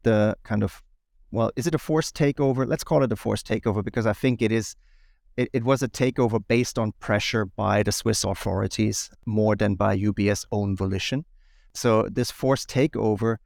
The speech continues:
was done at a bargain basement price, f-,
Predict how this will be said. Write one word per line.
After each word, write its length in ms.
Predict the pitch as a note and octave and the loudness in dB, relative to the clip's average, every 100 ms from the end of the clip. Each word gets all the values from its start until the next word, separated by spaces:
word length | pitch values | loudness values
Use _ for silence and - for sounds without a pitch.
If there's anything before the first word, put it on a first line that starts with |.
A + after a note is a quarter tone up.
| _ _ - _ _ _ - - | _ _ -20 _ _ _ -20 -2
was 260 | A#2 B2 - | 2 2 2
done 300 | B2 C3 C#3 | 2 4 2
at 160 | B2 A#2+ | 0 0
a 60 | G#2+ | -2
bargain 640 | - A2+ B2+ C#3 A#2+ G#2 - | 2 6 6 4 0 0 2
basement 520 | A2+ A#2 - G#2+ - | 2 2 0 -2 -4
price, 600 | - A2 F#2 - - - - _ - - | 0 2 2 -2 -10 -12 -18 _ -20 -20
f-, 200 | - | -14